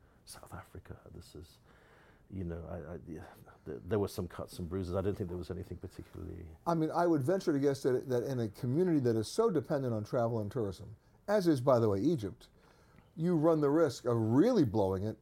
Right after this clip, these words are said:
Speaker 2: if you overreact.
Speaker 1: I, I think so, but also, you know, I guess from people, people from around the world who haven't been here don't know how sort of slim and neat and slight our police officers are.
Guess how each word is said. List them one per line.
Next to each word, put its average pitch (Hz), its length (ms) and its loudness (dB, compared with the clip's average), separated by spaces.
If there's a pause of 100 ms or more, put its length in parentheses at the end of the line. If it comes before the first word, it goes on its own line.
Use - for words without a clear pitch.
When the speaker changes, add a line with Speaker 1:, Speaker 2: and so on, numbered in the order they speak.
(100)
Speaker 2:
if 120 280 2
you 120 120 0
overreact. 104 560 -2 (420)
Speaker 1:
I, 123 140 2 (460)
I 120 80 4
think 151 300 2
so, 85 340 0
but 135 120 2
also, 180 600 4
you 143 140 -4
know, 107 380 2
I 120 100 0
guess 151 180 2
from 131 140 -4
people, 120 340 0 (440)
people 143 400 -2
from 113 200 -4
around 107 260 0
the 104 60 0
world 98 520 0
who 107 80 -2
haven't 95 300 -4
been 95 180 -6
here 92 300 -4 (640)
don't 127 240 2
know 101 640 0
how 101 300 -2
sort 101 260 -10
of 90 100 -10
slim 98 760 -4
and 92 320 -6
neat 95 280 -8
and 90 120 -12
slight 92 380 -12
our 90 60 -10
police 85 340 -14
officers 90 380 -14
are. 85 320 -10